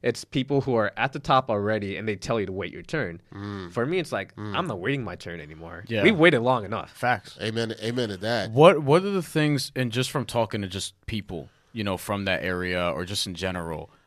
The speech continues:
Speaker 3: uh, what are the things that you're hearing them complain about the most?
Speaker 1: Man, housing. So I live, so New York Five has, I believe, th-, I wanna say six to eight, uh, nycha complexes.
Speaker 3: Mm-hmm.
Speaker 1: I live in public housing, and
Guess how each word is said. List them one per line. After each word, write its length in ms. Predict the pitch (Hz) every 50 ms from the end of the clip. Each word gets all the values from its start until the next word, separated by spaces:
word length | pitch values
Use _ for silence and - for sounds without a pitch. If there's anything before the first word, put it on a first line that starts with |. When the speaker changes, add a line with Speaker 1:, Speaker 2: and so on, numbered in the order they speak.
| _ _ _ -
Speaker 3:
uh, 180 | 98 95 90 82
what 260 | - 90 101 123 139 143
are 60 | 139
the 80 | 131
things 260 | 127 - 131 123 113 101
that 80 | 92 87
you're 140 | 92 95
hearing 360 | 92 - 107 104 98 95 92 82
them 140 | 90 87 85
complain 360 | - 87 - - - 87 82
about 300 | 80 82 73 60 - -
the 60 | 76
most? 640 | 67 69 64 55 50 - - - - - - - -
Speaker 1:
Man, 260 | 98 85 71 - - - _ _ _ _ _ _ _
housing. 520 | - 123 110 113 104 98 87 82 87 98 - _ _ _
So 300 | - - 123 113 110 110
I 220 | - - 120 131 139
live, 280 | 147 143 139 131 131 - - -
so 120 | - - 139
New 140 | 123 120 151
York 180 | 190 208 190 -
Five 300 | - 151 147 131 120 120
has, 320 | 127 120 120 117 110 110
I 40 | 110
believe, 680 | 95 120 113 117 117 113 113 113 113 113 107 104 - - _ _ _ _ _ _ _ _ _ _ _ _
th-, 120 | - - _ _ _ _ _ _ _ -
I 40 | 117
wanna 260 | 135 143 151 156 156
say 100 | 147 -
six 320 | 101 - - 139 - - -
to 140 | - 113 - - -
eight, 340 | 104 123 131 143 131 - - _ _ _ -
uh, 240 | 107 107 107 98 98 82
nycha 360 | 87 95 101 107 - - 127
complexes. 680 | - 131 131 - - - - - - - 220 - - - _ _ _ _ _ -
Speaker 3:
Mm-hmm. 260 | 110 95 101 95 90 90 - _ _ -
Speaker 1:
I 140 | 104 117 131
live 180 | 135 139 131 120
in 80 | 123 107
public 300 | - 113 101 101 95 98
housing, 400 | 85 85 85 87 85 87 87 92 _ _ _ _ _ _ _ _ -
and 720 | 107 107 107 104 104 101 101 101 98 98 98 95 95 98